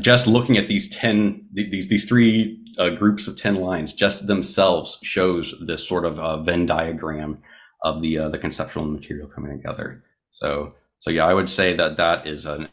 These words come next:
is an excellent, excellent place to go. Additionally, because, um, you know, the, the things in Sefer Yetzirah, I call it the esoteric alphabet, and, like, Hebrew is literally an alphabet. But when I talk about, you know, the zodiac and the elements and the planets, these are the,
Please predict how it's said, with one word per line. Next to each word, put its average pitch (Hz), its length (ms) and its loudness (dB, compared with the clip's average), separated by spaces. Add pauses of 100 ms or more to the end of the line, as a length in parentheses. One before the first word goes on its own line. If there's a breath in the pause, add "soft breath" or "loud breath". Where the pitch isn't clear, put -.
(140)
is 85 180 -4
an 76 340 -8 (440)
excellent, 92 440 -2
excellent 78 320 -6
place 78 200 -4
to 80 100 -8
go. 76 420 -2
Additionally, 104 420 2
because, 85 640 -2 (120)
um, 76 420 -4 (600 soft breath)
you 87 120 -6
know, 78 100 -4
the, 76 400 -4 (320)
the - 140 -8
things 131 260 6
in 117 80 6
Sefer 117 320 0
Yetzirah, 85 420 -2
I 98 100 4
call 131 240 2
it - 80 -2
the 90 100 -2
esoteric 101 500 0
alphabet, 85 640 -2
and, 85 480 -6
like, 78 160 -6
Hebrew 95 380 2
is 87 240 -4
literally 85 360 -2
an 80 80 -6
alphabet. 82 640 -4
But 78 140 -6
when 85 100 -4
I 95 120 2
talk 85 240 -2
about, 80 260 -2
you 80 80 -4
know, 85 140 -2
the 85 100 -2
zodiac 80 520 -2
and 82 120 -4
the 80 80 -6
elements 80 500 -6
and 82 80 -8
the 73 140 -12
planets, 80 460 -6
these 80 180 -8
are 78 40 -10
the, 76 240 -8